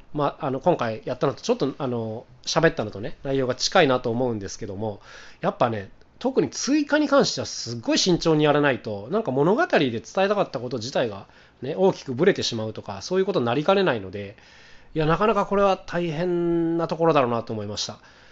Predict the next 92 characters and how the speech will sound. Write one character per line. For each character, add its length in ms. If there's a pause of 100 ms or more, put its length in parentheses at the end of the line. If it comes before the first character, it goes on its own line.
(200)
あ 80
と 80
や 60
っ 40
ぱ 100
音 300
楽 260
で 100
言 160
う 40
と、 360 (1120)
な 160
ん 100
か 100
の 80
曲 220
の 160
ア 40
レ 100
ン 100
ジ 140
と 100
か 100
ね、 160 (100)
こ 180
う 40
い 20
う 40
こ 80
と 80
で 60
よ 120
く 180
あ 40
る 100
じ 80
ゃ 60
な 80
い 40
で 80
す 80
か。 160 (600)
で 140
ね、 240 (180)
こ 120
れ 100
も 100
ね、 60
本 340
当 260
難 160 (160)
し 100
い 100
と 80
こ 100
だ 100
な 180
と 100
思 140
う 20
ん 40
で 80
す 80
ね。 180 (480)
僕 160
た 120
ち 100
も 120
で 80
す 100
ね、 160
日 140
頃 180
こ 120
う 40
い 40
ろ 100
ん 40
な 120
曲 240
を 80
演 160
奏 160
す 160
る 80
わ 100
け 100
で 120
す 100
け 80
ど 120
も、 280